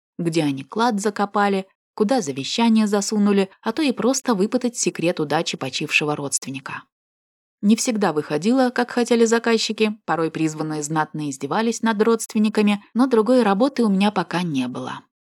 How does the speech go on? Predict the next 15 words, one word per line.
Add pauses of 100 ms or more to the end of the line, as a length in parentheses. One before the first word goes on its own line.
(140)
Приходилось
довольствоваться
тем,
что
есть. (960)
«Нет,
молодых
девушек
кто-то
убивает.
Попросили
посмотреть,
что
к
чему»,